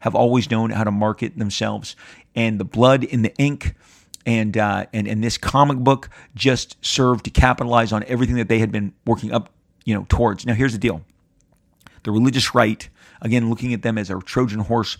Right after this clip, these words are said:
for satanic beliefs, uh, called it Kings in Satan's Service, Knights in Satan's Service. That's what they said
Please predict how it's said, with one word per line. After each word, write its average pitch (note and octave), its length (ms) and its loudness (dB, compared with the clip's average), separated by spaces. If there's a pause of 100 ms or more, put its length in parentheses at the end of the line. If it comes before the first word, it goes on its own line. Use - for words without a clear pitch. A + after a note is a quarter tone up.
(100)
for - 220 -6
satanic - 800 0 (100)
beliefs, A#2+ 680 2 (420)
uh, A#2+ 220 2 (420)
called B2+ 240 2
it - 160 -6
Kings D3+ 580 2 (260)
in C#3+ 140 2
Satan's C3+ 400 0
Service, D#3 400 4
Knights B2+ 560 2 (260)
in D3 160 2
Satan's D3 340 2
Service. D3+ 220 4
That's C#3 140 4
what B2+ 80 0
they C3+ 80 0
said B2+ 380 4